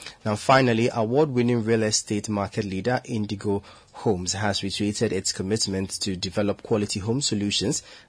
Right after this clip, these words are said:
that serve the needs of Ghanaians. This, according to the company, is part of efforts to help curb the housing deficit in the country. Addressing the media during a site tour of their residential developments in Oyarifa Park and Ayimensa Park,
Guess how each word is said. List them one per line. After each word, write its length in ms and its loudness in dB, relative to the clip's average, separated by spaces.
that 220 -2
serve 320 2
the 80 0
needs 260 -2
of 100 -10
Ghanaians. 580 0
This, 220 4
according 380 2
to 100 -6
the 100 -6
company, 420 0
is 120 0
part 240 0
of 160 -2
efforts 360 -2
to 100 -2
help 320 -2
curb 260 0
the 120 -6
housing 400 -2
deficit 500 -2
in 60 -6
the 100 -6
country. 480 -2
Addressing 420 4
the 60 2
media 300 2
during 340 0
a 160 -4
site 380 2
tour 400 0
of 220 0
their 160 -4
residential 500 0
developments 680 -2
in 280 -4
Oyarifa 540 -2
Park 340 -2
and 220 -4
Ayimensa 580 -4
Park, 400 -6